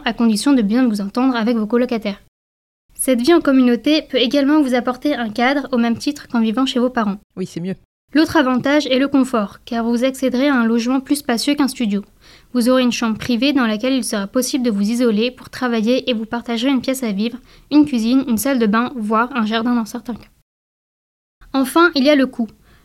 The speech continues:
Speaker 1: Le montant de votre loyer individuel ne sera pas nécessairement inférieur à la moyenne locale. En revanche, vous économiserez sur les autres coûts comme les factures d'énergie, l'abonnement internet ou une partie des courses.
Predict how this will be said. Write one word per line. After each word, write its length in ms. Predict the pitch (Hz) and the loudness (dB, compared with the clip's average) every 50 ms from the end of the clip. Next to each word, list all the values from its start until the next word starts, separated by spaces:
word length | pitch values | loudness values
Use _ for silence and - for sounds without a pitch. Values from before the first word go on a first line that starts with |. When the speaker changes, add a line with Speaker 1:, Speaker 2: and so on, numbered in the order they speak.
| _ - | _ 2
Speaker 1:
Le 80 | 254 | 4
montant 320 | 262 269 269 277 262 320 330 | 6 6 6 6 6 6 6
de 80 | 302 | 6
votre 260 | 247 233 226 - - 247 | 4 2 0 0 0 2
loyer 240 | 240 247 262 285 | 4 4 4 4
individuel 520 | 294 277 240 240 220 226 208 254 269 285 269 | 4 2 2 2 0 0 2 2 2 2 2
ne 80 | 254 | 0
sera 240 | - - 226 226 220 | 0 -2 -2 -4 -4
pas 140 | 214 233 220 | -2 0 0
nécessairement 680 | 226 247 240 - 277 262 - 277 254 254 254 262 262 - | 0 0 0 0 -2 -2 -2 0 0 2 0 0 0 -2
inférieur 400 | 247 240 - 254 247 247 262 277 | -2 -2 0 0 0 0 0 0
à 60 | 262 | 0
la 100 | 247 220 | 0 2
moyenne 340 | 214 214 226 247 262 254 233 | 2 2 2 2 2 2 0
locale. 440 | 220 208 214 - 220 226 247 262 262 - _ _ - - - | 0 -2 -2 -2 -2 -2 -2 -4 -6 -8 _ _ -14 -4 0
En 120 | 269 302 277 | 2 2 4
revanche, 400 | 254 220 208 226 262 277 - - | 2 2 0 0 -2 -2 -2 -2
vous 160 | 240 233 220 | -2 0 0
économiserez 880 | 247 247 277 262 262 262 254 254 247 240 220 220 233 240 254 269 269 - - | 0 0 0 2 2 4 2 2 2 0 0 -2 -2 -2 -2 -2 -4 -8 -10
sur 180 | - - 240 | -8 -6 -4
les 160 | 220 214 208 | -2 -2 -2
autres 240 | 262 277 - - 247 | -2 -4 -4 -6 -8
coûts 200 | 240 - 254 262 | -6 -4 -6 -4
comme 200 | 262 - 262 226 | -4 -2 -2 -2
les 80 | 220 214 | -2 -2
factures 320 | - 226 208 - - 277 | -4 -6 -6 -2 -2 0
d'énergie, 520 | 240 226 202 202 208 214 214 254 262 262 - - - - - - _ - | 0 0 0 0 0 -2 -2 -2 -4 -4 -8 -16 -20 -20 -20 -16 _ -2
l'abonnement 400 | 247 240 220 254 254 254 269 285 | 0 2 2 4 2 4 2 2
internet 480 | 277 247 247 226 220 226 247 269 269 | 2 0 0 0 0 0 0 0 -2
ou 80 | - 240 | -2 -4
une 120 | 220 214 | -2 -2
partie 280 | 208 226 220 - - 262 | -2 -4 -6 -4 -4 -4
des 100 | 247 220 | -4 -4
courses. 360 | - 208 202 - - - - | -4 -6 -10 -10 -12 -18 -20